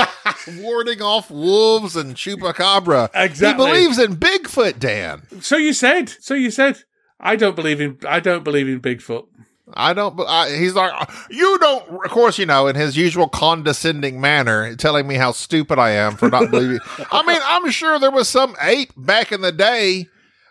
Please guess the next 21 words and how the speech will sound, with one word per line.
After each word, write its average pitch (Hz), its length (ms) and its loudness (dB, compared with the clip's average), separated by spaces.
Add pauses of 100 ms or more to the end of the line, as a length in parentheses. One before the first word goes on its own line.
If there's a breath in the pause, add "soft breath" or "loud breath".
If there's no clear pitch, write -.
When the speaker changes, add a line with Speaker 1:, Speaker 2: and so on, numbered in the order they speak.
(140)
Speaker 1:
but, 165 280 0
uh, 143 200 0
the 131 140 0
one 226 200 2
I 254 140 4
read 208 240 2
about 143 380 2
said 170 160 -2
that 170 180 2
it 180 180 -2
walked 185 300 2
around 185 240 2
on 175 140 0
all 170 220 2
fours. 175 460 2
It 151 80 -2
wasn't 170 220 0
walking 170 320 4
around 170 320 4
like 131 260 2
Bigfoot, 127 600 -2